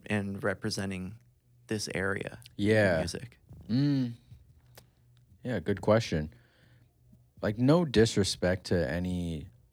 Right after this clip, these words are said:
Speaker 2: other areas or cities or anything like that.
Speaker 1: Mm-hmm.
Speaker 2: Or no disrespect to K W, but I've always looked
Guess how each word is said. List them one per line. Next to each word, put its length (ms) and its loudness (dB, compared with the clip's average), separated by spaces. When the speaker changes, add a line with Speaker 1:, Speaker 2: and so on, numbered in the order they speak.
Speaker 2:
other 340 -2
areas 960 -2
or 680 -4
cities 920 -4
or 120 -2
anything 400 -2
like 260 0
that. 440 4
Speaker 1:
Mm-hmm. 260 -10
Speaker 2:
Or 120 -8
no 260 0
disrespect 640 0
to 180 -4
K 280 0
W, 500 0
but 440 0
I've 180 0
always 720 4
looked 600 0